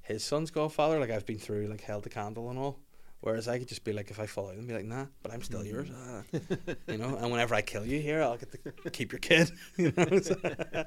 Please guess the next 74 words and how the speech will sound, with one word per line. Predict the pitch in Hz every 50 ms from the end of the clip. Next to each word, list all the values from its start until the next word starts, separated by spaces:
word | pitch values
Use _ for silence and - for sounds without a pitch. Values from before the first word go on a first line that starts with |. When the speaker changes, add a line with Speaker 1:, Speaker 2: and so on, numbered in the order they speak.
| - - - - - - - - - -
Speaker 1:
I'd | 127 131
be | 117 123 110
ultimate | 101 107 - 135 143 -
mug. | - 156 151 156 147 -
But, | - 123 120 - - - - - - - -
but | - 107
yeah, | 110 113 113
I | 117
don't | 120 123 127
know | 131 120
how. | 113 104
I | 101 104 - 120 143 175
don't | 220 208
know. | -
I | - 196 247
don't | 311 294
know. | 120 101 104
What | 117 - 185 214
if, | 220 208
like, | 147 151 156 - - - - - - - - - -
he | - - 156 170 180
wa-, | 180 -
I | - 127
think | - - 170 165 170
if | 147 123
I | 107 107
lost | 107 117 131 131 - -
a | 135
tattoo, | - 143 127 131 - 139 127 131 123
I | 113 110 107
was | 107 - -
to | 113 107
get | - 107 104 98
a | 104 101 98 - - - -
tattoo | - - 104 98 - - - 107 104 107 104 107 -
of | 101 -
his | - 104 101 104 104 101 101 -
dad | - 101 101 104 120 139 - - - _ _ _ _ _ _ _ _ _ - _ _ _
on | - 127 135
me. | 143 147
So | 139 - - 117
they're | 113 117
gonna | 110 113 110
do | 107 113
a | 107
Speaker 2:
Right. | 104 117
Speaker 1:
portrait | - 107 104 - 123 120
of | 110
his | 113 110 107
dad, | - 110 113 113 -
Dennis, | 110 107 123 151 151 - -
which | 127 - -
would | 139
have | 135
been | 131 120 117
classic. | - - 87 - - - 147 - -
Like, | 123 120
I | 131
would | 143 147
have, | 147 131 113 - -
I | 113 113
would | 120 123 120
have | 120
worn | 113 110 110
Speaker 2:
Dennis | 120 123 147 143 -
Speaker 1:
that | 135
Speaker 2:
on | 123 110 107
Speaker 1:
with | 101 101
Speaker 2:
a | 104 104
Speaker 1:
pride. | 120 123 131
Speaker 2:
motorbike | 127
would | 123 117
have | 113
been | 110 104 101 95